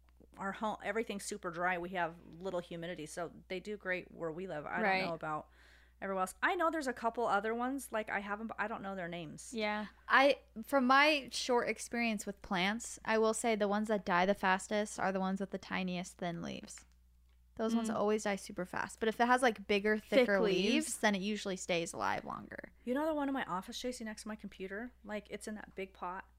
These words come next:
Speaker 1: to
Speaker 2: Yeah.
Speaker 1: my computer. It doesn't get a ton of light, and that thing has been kicking for, like, a year and a half, and it looks great, and it's big.
Speaker 2: I can't think of
Speaker 1: I
Speaker 2: what
Speaker 1: don't,
Speaker 2: it's gonna
Speaker 1: I don't
Speaker 2: be
Speaker 1: know what
Speaker 2: called,
Speaker 1: it's called.
Speaker 2: though. Okay, we're gonna kinda move on to thrifting
Speaker 1: Okay.
Speaker 2: questions. So,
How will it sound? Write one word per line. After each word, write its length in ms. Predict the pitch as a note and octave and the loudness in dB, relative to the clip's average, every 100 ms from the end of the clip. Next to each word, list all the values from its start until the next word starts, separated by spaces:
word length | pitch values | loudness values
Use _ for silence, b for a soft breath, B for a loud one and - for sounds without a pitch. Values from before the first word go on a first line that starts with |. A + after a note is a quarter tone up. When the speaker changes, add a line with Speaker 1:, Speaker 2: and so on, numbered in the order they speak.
| _ - | _ -12
Speaker 1:
to 60 | - | 0
Speaker 2:
Yeah. 400 | B3 B3 A#3+ A3+ | 4 6 6 4
Speaker 1:
my 40 | A3 | 0
computer. 420 | G3 A3 A3 - - | -6 -8 -8 -10 -10
It 180 | A3+ | -10
doesn't 260 | B3+ C4 C#4 | -8 -8 -6
get 120 | A#3 | -4
a 60 | G3+ | -4
ton 220 | G3+ G3+ | -4 -10
of 80 | F#3+ | -8
light, 200 | F3 F#3 | -8 -8
and 140 | E3+ F3+ | -10 -8
that 200 | G#3 - | -8 -10
thing 180 | B3 A3+ | -10 -10
has 140 | F#3+ | -10
been 120 | F3+ F3+ | -12 -12
kicking 300 | F#3+ F3+ F3 | -12 -12 -14
for, 160 | - | -10
like, 180 | F3 F3 | -10 -10
a 20 | F3 | -10
year 160 | F#3 | -10
and 100 | E3+ | -10
a 20 | |
half, 240 | F#3 F#3 - | -10 -12 -12
and 100 | - | -12
it 20 | |
looks 180 | - - | -12 -12
great, 300 | - G3+ - | -6 -6 -6
and 80 | - | -12
it's 100 | - | -12
big. 380 | - G3 C#3+ - b b b | -4 -2 -2 -8 b b b
Speaker 2:
I 120 | A#3+ A#3 | -12 -6
can't 220 | A3+ A3+ | -6 -4
think 180 | A3 G#3 | -6 0
of 60 | |
Speaker 1:
I 60 | F#3+ | 2
Speaker 2:
what 60 | G3+ | 2
Speaker 1:
don't, 100 | G3+ | 0
Speaker 2:
it's 160 | - | -4
gonna 180 | - G3 | 0 4
Speaker 1:
I 40 | |
don't 100 | G#3+ | 4
Speaker 2:
be 40 | F3+ | 4
Speaker 1:
know 80 | F3+ | 0
what 80 | G3 | 0
Speaker 2:
called, 80 | |
Speaker 1:
it's 80 | F#3+ | -2
called. 300 | F#3+ F#3+ G3 - _ _ - | 2 2 2 -4 _ _ -6
Speaker 2:
though. 60 | B3+ | -4
Okay, 200 | B3+ A#3 | 2 2
we're 180 | G#3 A3+ | 2 2
gonna 220 | B3+ D4 | 2 2
kinda 300 | - D4+ C#4+ | 0 0 0
move 260 | B3+ A#3+ A3+ | 0 0 0
on 160 | A3+ | -2
to 360 | - A3+ G#3+ G#3+ - | -2 -4 -4 -4 -6
thrifting 540 | G#3+ G#3 - - A3+ - _ - | -6 -6 -6 -8 -8 -14 _ -16
Speaker 1:
Okay. 120 | - | -8
Speaker 2:
questions. 580 | A#3+ - - - - - _ b b b b - | -6 -6 -10 -16 -20 -20 _ b b b b -8
So, 580 | - B3+ B3 A#3+ A#3 | 4 6 8 6 2